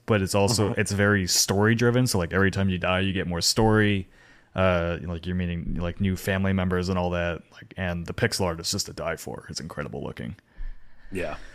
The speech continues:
Speaker 1: Uh, but I would honestly, like, just having started it last night and, like, seeing a lot of, like, similarities between Hades, like, this is almost a much more directed roguelite where Hades is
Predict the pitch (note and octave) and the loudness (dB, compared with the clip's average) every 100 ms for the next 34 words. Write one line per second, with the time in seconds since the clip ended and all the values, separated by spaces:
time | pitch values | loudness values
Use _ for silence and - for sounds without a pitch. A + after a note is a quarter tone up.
0 | - - - F#2 F2 D2 - - G#2+ G2+ | -16 -12 -2 0 0 -2 -8 0 4 6
1 | G2+ F#2 G2 F#2 F#2+ E2+ E2 - G#2 F2 | 4 4 2 2 0 -2 -4 -4 -2 0
2 | - - G#2 G#2 G#2 F#2 G#2+ G2+ F2 E2 | -2 -4 0 2 2 2 2 2 2 2
3 | F#2+ F#2 - F#2+ F2+ E2+ - F2 F2 D#2+ | 2 2 0 0 0 -2 -4 -2 -2 -2
4 | D#2+ D#2+ - - D#2+ D#2+ - - F#2+ F2 | -8 -12 -18 -14 -12 -6 -4 -2 -4 -4
5 | F2 F#2 F#2 F2+ - A2+ F#2 F#2+ F#2+ F2 | -2 0 0 0 2 2 2 0 0 -2
6 | - E2+ F2 F#2 G#2 A#2 A2 E2+ - - | -4 -4 2 4 4 4 2 -2 -4 -4
7 | F#2+ F#2+ F#2 F2+ - F#2 F2 G2 F2+ F#2 | 0 2 2 0 0 -2 -2 -4 -2 -4
8 | D#2 F2 - F#2 F2 F2 F2 E2+ F2 F2+ | -4 -6 -4 -6 -4 -4 -4 -4 -2 -2
9 | G2 - _ F#2 D#2 D#2 D#2 - - - | -4 -14 _ -8 -6 -6 -8 -12 -14 -6
10 | F#2+ F2+ F2 E2+ E2+ F#2 F2 F2+ - - | -2 0 -2 -2 -2 0 0 0 0 -2